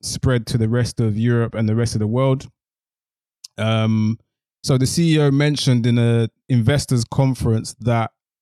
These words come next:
they're looking to roll this out within the next five years. So McDonald's just sold its drive-through technology to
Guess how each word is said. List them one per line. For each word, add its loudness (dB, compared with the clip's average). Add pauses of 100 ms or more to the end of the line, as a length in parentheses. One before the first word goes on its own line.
they're 2
looking 0
to 0
roll 4
this 0
out -2
within 2
the 0
next -2 (140)
five -2
years. 0 (800)
So 0 (680)
McDonald's 0
just -2
sold 2
its -2
drive-through 0
technology 0 (220)
to -4